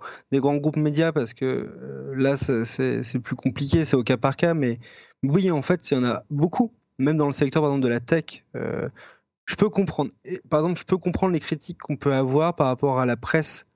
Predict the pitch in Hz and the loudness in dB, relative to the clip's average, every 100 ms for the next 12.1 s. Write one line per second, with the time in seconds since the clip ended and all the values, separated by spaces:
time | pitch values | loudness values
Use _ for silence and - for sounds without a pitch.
0 | _ _ _ 175 180 - - - - _ | _ _ _ 0 0 -6 -18 -20 -20 _
1 | - 147 139 143 127 139 127 127 131 127 | 0 0 2 0 0 -2 -2 -4 -8 -2
2 | 131 139 143 123 113 113 117 120 120 135 | 2 2 2 2 0 -2 -4 -2 0 2
3 | 135 113 113 127 131 131 131 143 151 123 | 2 2 2 2 2 2 2 2 0 -4
4 | - 156 127 - - - 127 139 - 143 | 0 -2 -2 -10 -12 -4 0 2 2 2
5 | 139 143 143 147 135 _ _ _ _ - | 2 2 2 0 -4 _ _ _ _ -20
6 | - 165 - - 139 160 - 156 - 180 | -14 -14 -12 -6 0 0 2 0 2 0
7 | 170 - - 160 151 - 139 147 143 143 | 0 -4 -4 -4 -4 -4 -2 0 2 2
8 | 160 143 131 180 170 139 - 185 156 147 | 0 0 -2 -4 -4 -6 0 2 2 0
9 | 135 - _ - 123 151 - 165 - 123 | -2 -8 _ -10 -6 -4 -4 -4 -4 -2
10 | 131 151 - 139 139 160 156 135 127 135 | -2 -4 -2 0 2 2 2 2 2 2
11 | 131 120 - - - 135 147 165 135 143 | 0 -2 -8 -6 -2 2 2 2 2 0